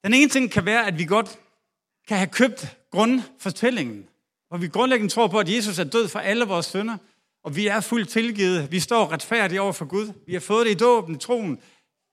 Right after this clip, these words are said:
Det er grundlæggende på plads.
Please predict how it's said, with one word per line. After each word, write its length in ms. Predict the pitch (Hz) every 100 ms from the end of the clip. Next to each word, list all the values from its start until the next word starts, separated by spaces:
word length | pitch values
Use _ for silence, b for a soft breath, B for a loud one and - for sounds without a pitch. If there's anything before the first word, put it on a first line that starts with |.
| _ _ _ _ -
Det 160 | 208
er 380 | 196 208 190 -
grundlæggende 500 | 180 233 214 185 143
på 140 | -
plads. 560 | 156 160 180 185 -